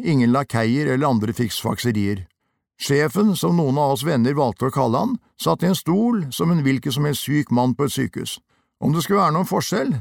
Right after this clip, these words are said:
så bestod den i at det sto en flaske vin på bordet, og at middagen ble brakt fra slottet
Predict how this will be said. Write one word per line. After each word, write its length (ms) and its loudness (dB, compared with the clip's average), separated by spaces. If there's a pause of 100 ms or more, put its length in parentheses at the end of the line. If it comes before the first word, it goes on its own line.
så 160 -4
bestod 400 -2
den 180 2
i 80 0
at 140 -2
det 140 -2
sto 180 0
en 80 0
flaske 320 -2
vin 180 2
på 160 0
bordet, 360 0 (340)
og 140 -2
at 100 0
middagen 500 2
ble 140 -2
brakt 320 -2
fra 180 0
slottet 460 -2